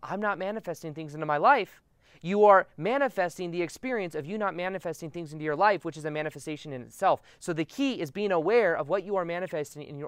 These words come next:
always creating something in your life. So the reason I say that is you can begin to loosen up and to let go of it having to be so hard. It doesn't have to be hard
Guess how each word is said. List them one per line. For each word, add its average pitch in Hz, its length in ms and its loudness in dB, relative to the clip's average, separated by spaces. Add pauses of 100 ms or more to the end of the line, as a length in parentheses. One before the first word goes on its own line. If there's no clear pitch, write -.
always 190 460 -8 (100)
creating 151 360 -12
something 165 360 -12
in 131 60 -12
your 113 120 -8
life. - 360 -12 (800)
So 202 160 4
the 185 100 2
reason 220 240 0
I 180 80 2
say 294 280 -2
that 170 180 4
is 170 160 -2
you 220 80 -4
can 262 100 -4
begin 214 280 0
to 202 120 -6
loosen 202 580 -2
up 233 260 4
and 165 120 0
to 175 60 4
let 180 260 2
go 220 280 6
of 165 120 4
it - 160 4
having 202 300 4
to 185 60 0
be 202 140 -4
so 196 220 2
hard. 196 300 6
It 143 100 -2
doesn't 202 240 -2
have 196 220 0
to 190 60 -10
be 175 120 -6
hard 226 300 4